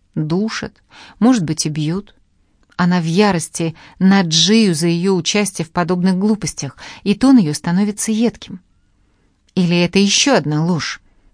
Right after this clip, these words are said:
«Я говорю правду», произносит Джия. «Честное слово». Наступила ночь. В окно кабинета Марин можно увидеть звезды на небе. Она лежит на диване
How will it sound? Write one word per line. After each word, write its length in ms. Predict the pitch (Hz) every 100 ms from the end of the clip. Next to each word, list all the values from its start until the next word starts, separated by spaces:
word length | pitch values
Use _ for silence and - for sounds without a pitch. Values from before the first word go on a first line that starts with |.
| _ _ _
«Я 180 | 170 190
говорю 320 | 170 196 196
правду», 560 | 185 226 214 165 160 151 _ _ _
произносит 580 | - 175 160 185 196 202
Джия. 460 | 165 165 180 160 156 _ _ _ _ _
«Честное 440 | - 233 233 269 262
слово». 480 | 254 247 180 143 - _ _ _ _ _ _ _ _ _ _ _ _ _ _ _ _ _ _ _ _ _ _ _
Наступила 580 | 196 - 226 262 277 240
ночь. 540 | 156 135 110 - - - _ _ _ _ _
В 120 | 170
окно 260 | 180 - 185
кабинета 540 | 180 160 180 190 185
Марин 480 | 165 165 170 196 190 156
можно 380 | 156 160 165 165
увидеть 500 | 165 165 165 - -
звезды 680 | 160 160 170 202 170 143 135 -
на 160 | 160 156
небе. 320 | 156 156 151 - _ _ _ _ _ _ _ -
Она 180 | 202 247
лежит 320 | 226 208 214
на 120 | 190
диване 420 | 180 208 233 220